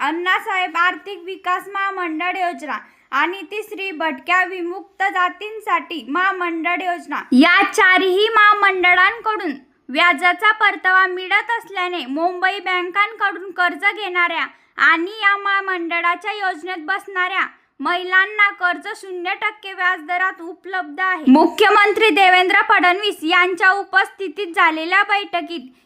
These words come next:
या चारही महामंडळाच्या माध्यमातून महिलांना शून्य टक्के व्याजदराने कर्ज पुरवठा करण्यास शासनाचा निर्णय जाहीर झालेला आहे आणि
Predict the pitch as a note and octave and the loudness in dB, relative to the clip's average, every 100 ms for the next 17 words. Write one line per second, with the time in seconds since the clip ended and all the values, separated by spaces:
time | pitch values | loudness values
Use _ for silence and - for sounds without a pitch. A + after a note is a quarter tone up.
0 | - C#4 F#4+ F#4 F#4+ E4+ F4+ G4 A4 G#4 | -4 2 2 2 4 4 2 -4 2 4
1 | G4+ G4 F4+ E4+ F4 F4 F#4+ G4 G4 F#4 | 4 2 0 2 2 2 0 -2 0 0
2 | C#4 F4 F#4+ F#4+ F#4 C#4 - _ C#4 F4+ | -2 -4 -4 -4 -8 -14 -18 _ -2 -2
3 | F#4+ F#4 F#4 F#4+ G#4 F#4 D4 E4 F#4+ G#4 | 2 0 2 -2 -4 -6 -6 -6 -4 -4
4 | G#4+ G#4 G4 F4+ F4 C#4+ F4+ F#4 F#4 F4+ | -6 -10 -2 -2 -2 -4 -2 -2 -4 -8
5 | F4+ F4 E4+ F#4+ G#4 A4 G#4 F#4+ F4+ F#4 | -4 -4 -2 -6 -6 -6 -6 -2 -4 -2
6 | F4+ F4 F#4 F#4+ - F4 D4+ D4+ D#4+ F4 | -4 -4 -6 -8 -6 -4 -4 -4 -6 -6
7 | F#4+ F#4 F4 F4 D#4 F#4+ F#4+ E4+ _ _ | -6 -6 -8 -12 -8 -6 -6 -10 _ _
8 | B3+ E4 D#4+ D#4+ G4+ F#4+ F#4 D#4 D#4 E4 | -4 0 2 0 -6 -4 -2 -4 -4 -4
9 | D#4+ - C#4 F#4 G4+ | -4 2 4 6 4